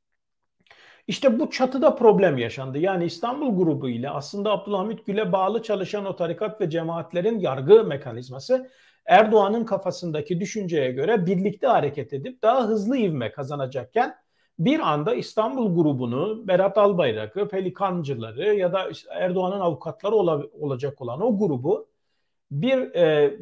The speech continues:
geriye itme planı, projesi oluşmaya başladı yargı içerisinde.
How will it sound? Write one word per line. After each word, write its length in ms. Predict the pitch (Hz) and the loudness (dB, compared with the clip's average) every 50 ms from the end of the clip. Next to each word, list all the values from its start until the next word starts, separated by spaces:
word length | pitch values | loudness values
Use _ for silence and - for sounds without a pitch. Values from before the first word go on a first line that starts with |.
| - - - 208 170 | -14 -14 -12 -4 2
geriye 340 | 180 190 196 214 240 269 | 4 4 4 4 2 0
itme 520 | 277 220 - - 208 226 233 247 247 247 - - | 0 -2 -6 -4 -2 0 0 0 -2 -4 -6 -4
planı, 400 | 202 190 180 170 190 233 226 - | -2 -2 0 0 0 -2 -2 0
projesi 680 | - 220 220 202 175 196 180 - - 214 202 190 - - | 4 4 4 6 4 0 0 0 2 2 2 2 0 -2
oluşmaya 520 | 170 165 156 143 - - 170 160 147 135 | -4 -4 -4 -4 -6 -6 -4 -4 -2 -2
başladı 380 | 139 147 139 - - 190 196 240 | -2 -2 -2 -2 -2 0 0 2
yargı 380 | 262 220 180 170 160 147 160 180 | 4 6 6 4 4 2 0 -2
içerisinde. 640 | 160 - - 135 107 107 - - 120 110 113 101 | -2 -2 -4 -10 -10 -10 -16 -20 -20 -18 -18 -18